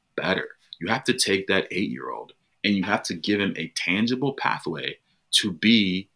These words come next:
in his, um, his hometown club starting five or starting lineup,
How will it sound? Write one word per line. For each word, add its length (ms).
in 560
his, 640
um, 420
his 160
hometown 420
club 240
starting 360
five 280
or 140
starting 320
lineup, 320